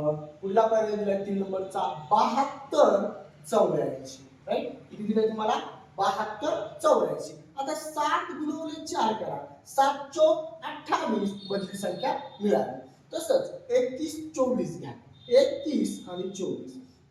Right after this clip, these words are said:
तीन आणि चारचा गुणाकार करा, तीन चोक बारा, ही मधली संख्या मिळाली. ट्रिक आवडली तर व्हिडिओला नक्कीच लाईक करा आणि हा व्हिडिओ शेअर करायला विसरू नका. पुढला प्रश्न बघूया आपण काय दिलाय. प्रश्न क्रमांक दोन,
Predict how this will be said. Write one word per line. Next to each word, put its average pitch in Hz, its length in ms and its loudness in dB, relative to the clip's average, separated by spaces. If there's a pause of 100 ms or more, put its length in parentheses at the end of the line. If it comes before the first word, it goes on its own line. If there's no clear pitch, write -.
(140)
तीन 320 520 0
आणि 233 240 0
चारचा 233 380 -2
गुणाकार 220 440 0
करा, 233 320 -4
तीन 214 460 0
चोक 262 220 -2
बारा, - 760 2 (180)
ही 170 120 -4
मधली 160 200 -2
संख्या 160 420 -2 (220)
मिळाली. 127 300 -6 (160)
ट्रिक 196 220 0
आवडली 185 600 4
तर 165 40 2
व्हिडिओला 160 420 4
नक्कीच - 320 2 (220)
लाईक 214 260 4
करा - 140 4
आणि 151 420 -6
हा 165 100 -4
व्हिडिओ 160 260 0 (320)
शेअर 190 240 2
करायला 165 320 0 (340)
विसरू 240 240 -2
नका. - 180 -4 (320)
पुढला 330 220 2
प्रश्न 254 340 2
बघूया 190 320 2
आपण 220 200 0
काय 180 240 2
दिलाय. 131 220 -4
प्रश्न 180 420 -12
क्रमांक 151 400 -8
दोन, - 220 -6